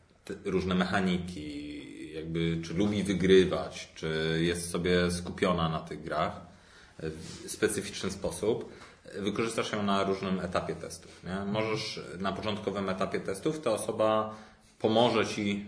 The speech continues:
współwymyślać, tak? Da ci takie duże wskazówki. Na drugim etapie pozwoli ci to też jakoś wyprofilować. Natomiast na trzecim etapie, kiedy jest już takie polerowanie po prostu na błysk, e, ma zastosowanie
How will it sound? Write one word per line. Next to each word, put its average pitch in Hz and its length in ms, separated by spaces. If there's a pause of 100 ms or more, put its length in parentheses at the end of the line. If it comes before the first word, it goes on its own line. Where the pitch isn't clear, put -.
(100)
współwymyślać, 98 920
tak? 95 320
Da 92 140
ci 90 180
takie 82 320
duże 82 300
wskazówki. - 560
Na 85 120
drugim 98 320
etapie 107 500 (280)
pozwoli 101 400
ci - 120
to 101 500
też 92 280
jakoś 95 280
wyprofilować. 104 800
Natomiast 92 400
na 95 100
trzecim 117 460
etapie, 85 300
kiedy 87 180
jest 90 160
już - 120
takie 98 220
polerowanie 107 800 (160)
po 98 60
prostu 95 360
na 95 120
błysk, 98 520 (840)
e, 104 680
ma 113 180
zastosowanie 107 800